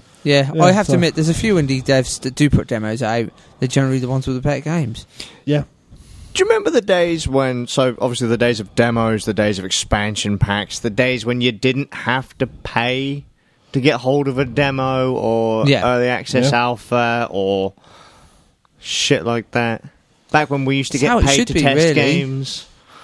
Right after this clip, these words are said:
Speaker 2: Yeah.
Speaker 3: rather than we would pay them to test their games.
Speaker 2: Yeah.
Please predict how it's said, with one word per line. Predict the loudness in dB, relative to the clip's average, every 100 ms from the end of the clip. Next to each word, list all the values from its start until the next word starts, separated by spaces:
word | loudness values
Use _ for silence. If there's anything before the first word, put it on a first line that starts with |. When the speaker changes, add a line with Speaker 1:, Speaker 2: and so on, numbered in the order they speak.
| -8 0
Speaker 2:
Yeah. | 2
Speaker 3:
rather | 4 2 0
than | -2
we | 0 0
would | 0 -2
pay | -2 0 -2
them | -2 -4 -6 -4
to | -4
test | 0 -2 -2 -2
their | 0 2
games. | 0 -2 -6 _
Speaker 2:
Yeah. | 4 6 6